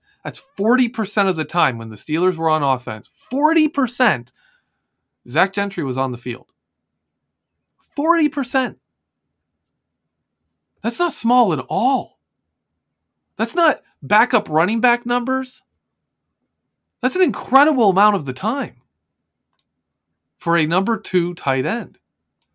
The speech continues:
The reason he played those snaps was because Zach Gentry has become a phenomenal blocker. And not only was he a phenomenal blocker, he was one of the Steelers' most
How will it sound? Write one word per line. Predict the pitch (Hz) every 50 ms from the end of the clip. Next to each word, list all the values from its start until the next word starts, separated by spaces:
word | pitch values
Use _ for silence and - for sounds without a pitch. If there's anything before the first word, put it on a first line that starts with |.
| _ _ _ _ _ - - - -
The | - 226
reason | 214 185 170 156 175 269 302 359 415 359 202 170 131 101 - _ _ _ _ _ _ _ _ _ _ _ _ _ _ _ _
he | - - 190 180
played | 185 - 180 160 139 123 123
those | 120 113 107 -
snaps | - 120 120 120 113 - - - - - - _ _ _ _ _ _ _ _ _ _ _ _ _ _ _ _ _ _ _ _ _ _ -
was | 147 139
because | - 185 214 190 143
Zach | 180 214 233 233
Gentry | 233 226 226 208 202 180 170
has | 156 147
become | 156 147 - - 180 175 156 135
a | - 147
phenomenal | 123 - - 165 160 151 143 143 151 175 202 208 180 151 131 113 101 98 107 _ _ _ _ _ _
blocker. | 127 131 131 127 117 120 - 73 - _ _ _ _ _ _ _ _ _ _ _ _ _ _ _ _ _ _ _ _ _ _ _ _ _ _ _ _ _ _ _ _ _ _ _
And | - 120 117
not | 135 202 262 339 381
only | 370 370 359 359 311
was | 285 294 269 -
he | 277 262
a | 254
phenomenal | 247 - 226 226 226 220 214 214 202 185
blocker, | - 196 214 220 220 - 165 143
he | - - 233
was | 254 311 285 -
one | 262 269 269 294
of | 269 226
the | 220
Steelers' | 214 - - 233 240 240 226 208 151
most | 139 143 139 156 196 262 285 - -